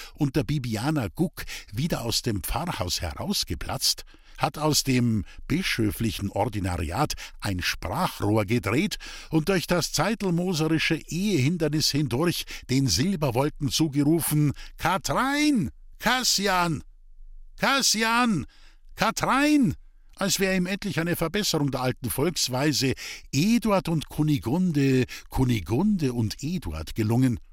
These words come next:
und könnte er in seinem Dichterstolz den neuen Text nicht laut und weit genug austrompeten. Aber die Wolken sind übern Kirchturm weggeflogen,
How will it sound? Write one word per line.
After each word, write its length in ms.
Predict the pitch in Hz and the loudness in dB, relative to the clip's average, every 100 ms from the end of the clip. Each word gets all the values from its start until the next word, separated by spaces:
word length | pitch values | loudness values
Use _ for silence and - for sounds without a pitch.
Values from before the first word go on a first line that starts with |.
| - - - - | -20 -20 -14 -2
und 260 | 147 151 | 0 0
könnte 320 | - 214 269 | -4 -4 -2
er 60 | 196 | -2
in 80 | 156 | 0
seinem 240 | 147 147 | 0 0
Dichterstolz 720 | - 190 - 147 - 139 - | 0 -6 -4 -4 -2 -2 -2
den 160 | - 110 | -4 -2
neuen 260 | 135 165 - | -2 -2 -4
Text 320 | 180 - - | -6 -6 -6
nicht 300 | 165 - - | -6 -6 -6
laut 360 | 196 240 247 | -4 -2 -2
und 300 | 190 175 - | -2 -2 -4
weit 300 | 110 180 - | -6 -6 -6
genug 340 | - 120 151 - | -4 0 0 -2
austrompeten. 760 | 135 131 - 101 87 104 - 101 - - - - - - _ - _ | -4 -4 -4 -4 -4 -4 -4 -8 -10 -20 -20 -18 -18 -20 _ -20 _
Aber 260 | - - 80 | -12 -8 -8
die 180 | 87 69 | -8 -8
Wolken 640 | 67 69 - 170 202 214 - - - | -10 -10 -8 -2 2 2 0 -12 -2
sind 240 | 147 147 | 0 0
übern 280 | 139 139 123 | 0 0 0
Kirchturm 720 | - 117 156 - - 143 92 | -2 -4 -4 -6 -2 -2 -2
weggeflogen, 840 | 160 - - 202 - 123 101 110 | -4 -8 -10 -10 -6 -6 -4 -8